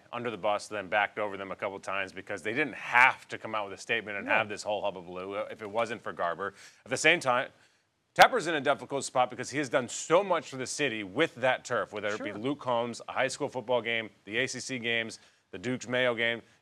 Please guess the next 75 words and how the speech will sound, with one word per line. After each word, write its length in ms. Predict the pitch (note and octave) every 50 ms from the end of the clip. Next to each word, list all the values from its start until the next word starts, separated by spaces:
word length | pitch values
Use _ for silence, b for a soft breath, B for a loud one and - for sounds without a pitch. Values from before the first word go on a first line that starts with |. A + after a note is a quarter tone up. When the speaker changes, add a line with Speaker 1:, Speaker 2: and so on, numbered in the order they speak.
| b _ -
Speaker 1:
You 120 | A2 A2
Speaker 2:
And 160 | A2+ - - A#2+
Speaker 1:
don't 160 | C#3 D3 C#3
have 120 | C#3+ C#3
to 60 | C#3+
replace 400 | C#3 C#3 B2 - E3+ F3+ E3 -
it 60 | D3 B2
all 180 | A2 F#2+ F2+
the 80 | D2+ D#2
time. 280 | - - E2+ C#2 C2 - - _ _ -
Speaker 2:
And 100 | A3+ A3+
I, 80 | C4 B3+ -
and 80 | A3 A#3+
I 160 | C#4 D#4+ E4+ B3 F#3 E3+
wanna 340 | F3+ G#3 G3+ F#3+ E3 C#3 A#2 -
also 240 | - F3 E3 - D#3+
say 220 | C#3 - - D#3+ C3+
something 400 | - E3 D3+ B2+ - C#3+ C3 B2+
about 340 | A2 C3+ C3 B2+ A#2+ -
that 180 | - B2+ A#2 -
because 220 | C3+ A#2+ D3 C3+
people 320 | - - G#3+ G#3+ G#3+ G#3 F3
have, 240 | E3 D#3 C3 - -
have, 240 | D#3+ D#3 C#3 - - _ - F3+ -
have 200 | D3+ C3 - -
pulled 300 | - F#3 G3+ G3+ F#3 D3
the 80 | D#3
quote 320 | - - F3 F3 E3+ E3+ D#3+
out 180 | D#3 D3+ D#3+
a 40 | D3
lot, 400 | D3 D3 D3+ D#3 D#3 D#3 D3+ -
and, 280 | C3+ B2 A#2+ A2+ A#2 A#2+
you 80 | B2
know, 80 | B2 B2
the 120 | A#2 A#2+
quote 360 | - - - - D#3+ D3+ D3 -
from 140 | D3 C3+
David 320 | B2+ A#2+ D3 D3 C#3 C3 -
Tepper 260 | - D3 C#3+ - C#3+
where 140 | B2+ C3 B2+
he 60 | B2
said, 180 | - D3 C#3+ D#3
"Oh, 120 | D#3 C#3+
you 100 | C#3 C3
know, 100 | C3 B2+
I 60 | C3
brought 280 | B2+ A#2 C#3+ C#3 C3+ B2+
music 280 | C3 C#3 A#2+ B2+ -
back 160 | - C#3 C3 -
to 80 | A#2+
Charlotte," 340 | - - C#3 C#3 C#3+ C#3 C3
and 80 | - C3
they've 100 | C3+ -
tried 200 | - D#3 D3 C3+
to 60 | B2+
throw 180 | - - D#3
Speaker 1:
It, 60 | D3+ D3+
Speaker 2:
that 100 | C#3+ D3
as 120 | D#3 D#3
Speaker 1:
it, 40 | -
it's 80 | C3+ D3+
a 20 |
Speaker 2:
barbs. 220 | D#3 D#3+ D#3+ D#3 -
Speaker 1:
disingenuous 760 | E3 E3 - D#3+ D3+ B2+ G2+ C#3 C3 B2+ C3 B2+ B2+ A#2+ A2+
Speaker 2:
It's 100 | - C3+
Speaker 1:
nod. 100 | B2 A#2+
Speaker 2:
very 300 | G#3+ C4 C4 A3+ F3+ D3+
disingenuous. 720 | C3 E3+ D#3 - E3 D3+ B2+ D3+ D3+ D3 D3 D3+ D3+ D#3
Speaker 1:
'Cause 20 | C3
it's 180 | A#2 - -
not 360 | B2 A#2+ A2+ G2+ F#2 F#2+ - -
Speaker 2:
And, 180 | - G#3+ G3+ G3
Speaker 1:
true. 80 | - G3+
Speaker 2:
and 100 | F#3+ F3+
honestly, 540 | - E3+ G#3+ A#3 G#3 - - F#3 D#3+ -